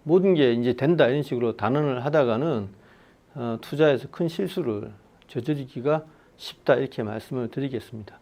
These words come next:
저는 어텐션 알고리즘을 대체하는 아까 뭐 어떤 기사에 나와 있던데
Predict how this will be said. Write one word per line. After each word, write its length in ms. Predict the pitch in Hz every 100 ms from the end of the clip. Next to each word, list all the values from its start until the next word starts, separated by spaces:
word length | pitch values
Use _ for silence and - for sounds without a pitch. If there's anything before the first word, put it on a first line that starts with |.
| _
저는 300 | - 190 190
어텐션 440 | 127 127 208 202 180
알고리즘을 840 | 123 131 139 120 131 180 151 101 - - - _ -
대체하는 680 | 127 123 180 170 175 110 98 - _ _ _ -
아까 300 | - 117 156
뭐 240 | 143 135
어떤 360 | 123 127 139 113
기사에 560 | - 147 160 151 117
나와 280 | 104 117 139
있던데 580 | 127 131 117 135 117 104